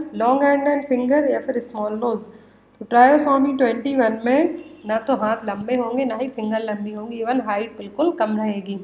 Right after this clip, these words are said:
Next is which of the following condition can result in a hair patch on the back of a children। तो जो टफ्ट हेयर कहलाते हैं, एग्जाम में आपको टफ्ट हेयर भी करके क्वेश्चन पूछ सकते हैं, हेयरी पैचेस रहेंगे तो वो किस में होंगे?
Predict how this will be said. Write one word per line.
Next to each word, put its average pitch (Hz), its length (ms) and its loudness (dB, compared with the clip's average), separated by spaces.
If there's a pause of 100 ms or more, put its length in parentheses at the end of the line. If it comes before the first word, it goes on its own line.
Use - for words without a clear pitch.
(1200)
Next 285 360 2
is 302 160 4
which 339 220 2
of 339 120 4
the 349 140 10
following 311 320 10
condition 285 560 4
can 262 160 4
result 269 380 0
in 269 140 4
a 269 100 2
hair 240 340 2 (120)
patch 269 280 2
on 220 180 -4
the 262 140 2 (320)
back 247 260 2
of 214 140 -4
a 247 140 -2
children। 208 360 -2 (800)
तो 269 80 2
जो 285 100 2 (140)
टफ्ट 330 300 6
हेयर 294 260 6
कहलाते 214 560 0
हैं, 240 180 0
एग्जाम 226 380 2
में 262 80 4
आपको 240 240 2 (120)
टफ्ट 277 260 2
हेयर 233 280 4
भी 247 60 -6
करके 220 320 -6
क्वेश्चन 220 340 -6 (100)
पूछ 240 180 -6
सकते - 320 -10
हैं, 220 100 -8
हेयरी 220 240 -2
पैचेस 240 440 -4
रहेंगे 214 320 0
तो 247 140 2
वो 233 60 -2 (100)
किस 226 200 -6
में 240 60 0
होंगे? 269 280 2